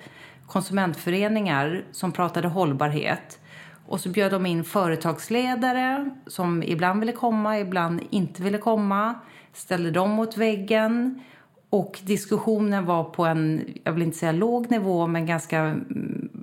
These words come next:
basal nivå. Om man jämför det med hur det ser ut i år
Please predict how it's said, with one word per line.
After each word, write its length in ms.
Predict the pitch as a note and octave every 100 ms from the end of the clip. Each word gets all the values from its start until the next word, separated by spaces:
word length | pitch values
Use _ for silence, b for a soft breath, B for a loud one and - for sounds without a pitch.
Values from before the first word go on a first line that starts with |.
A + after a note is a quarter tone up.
| - -
basal 380 | - F3 G#3+ G#3+
nivå. 640 | G3 F#3+ F#3 D#3+ C#3+ - - - b b _ _ _ _ B B B B B B _
Om 160 | G#3
man 180 | G#3+ G#3+
jämför 340 | G#3+ G3 - C4
det 300 | B3 A#3 A#3
med 280 | - F#3+
hur 160 | F#3 F#3
det 100 | F3+
ser 180 | F3+ F3+
ut 220 | E3+ -
i 60 | -
år 520 | D#4 G#3 D3 F#3+